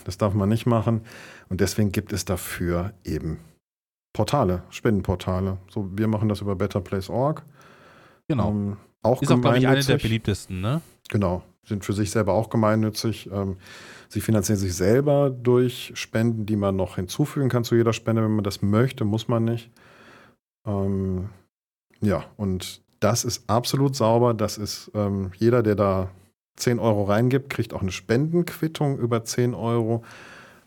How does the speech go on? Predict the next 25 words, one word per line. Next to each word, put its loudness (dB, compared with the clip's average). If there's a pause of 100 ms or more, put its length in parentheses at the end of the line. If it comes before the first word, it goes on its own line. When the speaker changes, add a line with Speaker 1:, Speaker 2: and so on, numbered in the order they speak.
Speaker 1:
weil 4
sich 0
auch 0
nur 4
gemeinnützige 2
Organisationen -2
da -4
akkreditieren 0
dürfen, 0
beziehungsweise, 2
ähm, 0 (180)
registrieren 2
dürfen 0
und -4
nur 0
die -2
dürfen 0
auch -4
Spenden -4
dann -6
über -6
Better -6
Place -10
org -4
einsammeln. 0